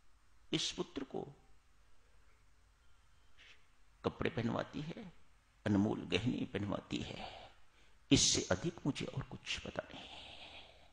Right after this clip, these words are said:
मैं सच कहता हूं।" ब्राह्मण अपने कानों को हाथ लगाता है, "इतना ही मुझे पता है, यमुना के किनारे है वह जगह जहां श्रृंगार करती है जसुमती और ये बालक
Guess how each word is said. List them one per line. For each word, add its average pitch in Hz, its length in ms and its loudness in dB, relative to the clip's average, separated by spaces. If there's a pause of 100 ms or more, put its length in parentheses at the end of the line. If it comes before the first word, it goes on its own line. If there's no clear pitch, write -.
(760)
मैं - 80 -4
सच - 280 -4
कहता - 320 -6
हूं।" - 100 -18 (1200)
ब्राह्मण 78 340 -2
अपने - 260 -4
कानों - 340 -4
को - 140 -6
हाथ - 280 -10
लगाता - 420 -8
है, 143 100 -4 (360)
"इतना - 260 2
ही 208 100 4
मुझे 202 240 0
पता - 380 -2
है, - 440 -10 (720)
यमुना 98 380 4
के 190 140 -4
किनारे 175 680 -4
है 190 260 -8 (120)
वह 110 120 -4
जगह - 440 -8 (680)
जहां 110 380 0 (1000)
श्रृंगार 107 580 6
करती - 380 -4
है 208 180 -6
जसुमती - 840 -4
और 98 220 4
ये 104 460 0
बालक 78 600 -6